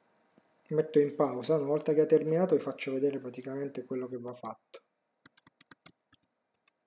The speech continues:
Allora, ho ripreso il video perché siamo quasi alla fine della procedura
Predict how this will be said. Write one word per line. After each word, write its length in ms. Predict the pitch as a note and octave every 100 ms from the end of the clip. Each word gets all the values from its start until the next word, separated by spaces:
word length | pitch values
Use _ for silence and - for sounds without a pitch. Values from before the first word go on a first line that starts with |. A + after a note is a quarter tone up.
| _ _ _ _ _ _ _ _ _ _ - - _ _ _ _ _ - _ _ _ _ _ _ _ _ _ -
Allora, 260 | D3 C3+
ho 40 | C3
ripreso 420 | C#3 D#3+ D#3+ F3
il 120 | F3+
video 480 | F3 A3+ A#3 A#3 A3+
perché 540 | A#3 C#3+ - - C#3+
siamo 880 | C#3 - C#3+ C#3+ C3 B2+ B2+ B2 -
quasi 380 | - C#3+ C#3 C3+
alla 140 | B2
fine 580 | C3 - C3 D3+ A3 -
della 220 | - B2 B2
procedura 760 | - B2 C#3 C3+ C3 G#3 G#3+